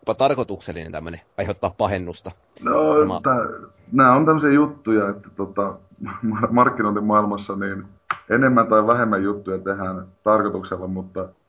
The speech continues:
Speaker 2: se on ehkä isompi moka silloin, kun ei taas tehdä mitään. Että, että kyllä yllättävän moni tämmöistäkin asioista niin on jonkun verran laskelmoitu.
Speaker 1: Niin varmaan, tietysti vähän samalla tavalla kuin oli se aiempi Hitman, tää, se mikä Nunna-traileri, se oli kaiva.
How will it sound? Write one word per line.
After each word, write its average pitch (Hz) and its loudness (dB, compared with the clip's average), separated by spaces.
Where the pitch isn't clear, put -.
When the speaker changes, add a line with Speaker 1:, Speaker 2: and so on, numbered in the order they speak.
Speaker 2:
se - -6
on 104 2
ehkä 113 0
isompi 113 2
moka 104 0
silloin, 95 -4
kun 98 -4
ei 95 -4
taas 95 -4
tehdä 95 -8
mitään. 92 -6
Että, - -8
että 98 -4
kyllä 110 2
yllättävän 127 4
moni 120 2
tämmöistäkin 110 -2
asioista 101 -2
niin 98 -6
on 95 -12
jonkun 107 0
verran 90 -4
laskelmoitu. - -14
Speaker 1:
Niin 113 -4
varmaan, 78 -8
tietysti 101 -6
vähän 107 2
samalla 110 0
tavalla 107 -2
kuin 110 -6
oli 104 -2
se 113 -2
aiempi 95 -2
Hitman, 78 -14
tää, 71 -8
se 107 -6
mikä 104 -6
Nunna-traileri, 90 -6
se 101 -4
oli 87 -2
kaiva. - -10